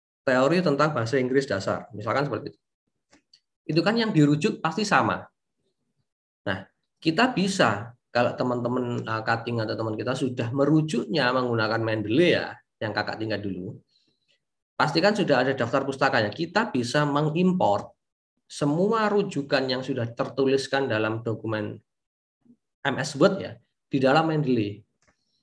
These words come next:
Caranya gimana? Ada sebuah alat ya, atau tools, namanya adalah Reference Extractor. Ini bisa diakses di halaman web ini, rinzezele dot M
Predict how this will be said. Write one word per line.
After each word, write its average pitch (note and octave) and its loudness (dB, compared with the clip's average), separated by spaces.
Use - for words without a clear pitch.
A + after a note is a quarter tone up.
Caranya D3+ 2
gimana? C#3 0
Ada F3 0
sebuah C#3 -2
alat C#3+ 2
ya, F#2+ -6
atau A#2+ -6
tools, A#2+ -6
namanya C3 4
adalah B2 0
Reference C#3 -2
Extractor. A#2+ -4
Ini D3+ 0
bisa B2+ -2
diakses C3+ -4
di B2+ -2
halaman G#2+ -2
web G#2+ -6
ini, G2+ -10
rinzezele C3+ 0
dot A#2+ -6
M B2 -6